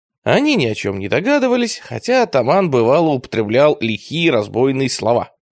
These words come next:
Особенно, когда его расчёсывали, да волосы драли из зависти, что у самих таких нет.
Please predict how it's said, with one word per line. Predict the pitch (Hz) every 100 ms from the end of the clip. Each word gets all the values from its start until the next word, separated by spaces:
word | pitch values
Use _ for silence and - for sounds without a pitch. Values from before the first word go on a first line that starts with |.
| _
Особенно, | - 107 220 208
когда | 180 143 156
его | 196 175
расчёсывали, | 180 170 - 135 - 98 101 _
да | - 151
волосы | 170 127 120 123
драли | 113 117 120
из | 113
зависти, | 107 120 110 -
что | 110 - 110
у |
самих | 98 120 110 -
таких | 104 - -
нет. | - 107 -